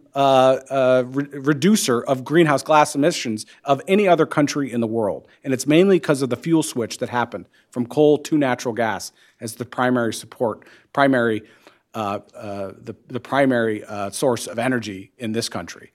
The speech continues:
I think if we wanna continue to meet those environmental goals, not just in the United States, but throughout the world, we wanna export that American environmental progress to other parts of the world, like Asia, um, where coal consumption continues to go up,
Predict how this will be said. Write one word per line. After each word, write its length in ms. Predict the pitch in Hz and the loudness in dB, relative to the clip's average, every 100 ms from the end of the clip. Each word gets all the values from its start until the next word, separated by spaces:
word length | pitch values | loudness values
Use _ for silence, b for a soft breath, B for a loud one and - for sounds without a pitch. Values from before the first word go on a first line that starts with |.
| b b b - | b b b -4
I 60 | |
think 140 | 139 147 | -2 2
if 100 | 165 | 2
we 80 | |
wanna 200 | 160 147 | 4 4
continue 440 | - 135 - 185 170 | 0 -4 0 0 2
to 80 | 143 | 4
meet 240 | 160 160 | 4 2
those 160 | 139 131 | 0 0
environmental 460 | 127 131 127 120 | 2 2 2 0
goals, 320 | 117 135 131 | -2 -2 -2
not 160 | 131 120 | -4 -6
just 180 | 120 - | -6 -6
in 60 | |
the 60 | 117 | -4
United 240 | 117 113 | -2 -4
States, 300 | - 139 139 | -4 -6 -6
but 280 | - 117 110 | -4 -4 -4
throughout 240 | 123 113 104 | -4 -2 -4
the 80 | |
world, 420 | 110 180 151 113 b b b | -2 2 2 0 b b b
we 80 | 196 | 0
wanna 160 | 240 - | 2 4
export 460 | 196 - 147 120 | 0 2 0 2
that 120 | 131 127 | 2 4
American 360 | 131 131 135 | 2 0 -2
environmental 460 | 127 127 127 131 127 | -2 0 0 0 -2
progress 580 | - 175 143 - - - | 0 0 0 -8 -12 -6
to 160 | 139 143 | -2 2
other 160 | 165 | 0
parts 260 | - 110 - | 0 -6 -6
of 40 | |
the 60 | 113 | -10
world, 220 | 120 127 | -8 -2
like 140 | 143 | 0
Asia, 320 | 160 202 147 - _ b b b | 0 0 -4 -14 _ b b b
um, 260 | 120 120 117 | -4 0 0
where 240 | 135 131 | 0 0
coal 240 | 127 - 160 | 0 0 0
consumption 500 | 151 131 139 - 135 | 0 0 -2 -2 -4
continues 480 | 131 117 131 120 120 | -4 -2 -2 -2 -6
to 100 | 110 | -6
go 200 | 113 165 | 0 0
up, 260 | 165 - | 0 -4